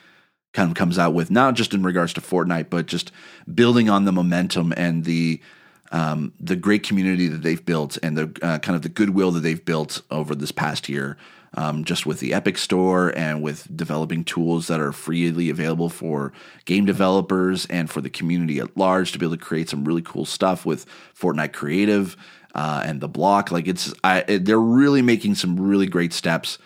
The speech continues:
and it'd be really great to see what comes of Fortnite in twenty nineteen. Um, let's look at my notes here. The next honorable mention I have, uh, Forza Horizon four.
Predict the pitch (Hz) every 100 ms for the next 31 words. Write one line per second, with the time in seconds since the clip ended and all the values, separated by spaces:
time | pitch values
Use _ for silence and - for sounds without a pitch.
0 | - - _ 90 85 85 85 92 85 95
1 | 98 117 127 117 98 95 90 - - 92
2 | 82 82 - 90 82 - - _ _ _
3 | _ _ _ _ - 95 82 82 - 85
4 | 82 - 85 78 76 73 - - 78 -
5 | 76 69 67 67 - 55 - _ - -
6 | - 90 92 90 87 87 85 85 87 87
7 | 80 80 78 73 67 78 69 73 92 104
8 | 104 110 131 - - 123 117 113 117 120
9 | 107 104 104 101 104 95 _ _ _ _
10 | _ _ 113 101 92 - 214 220 208 180
11 | 165 151 131 117 - 92 76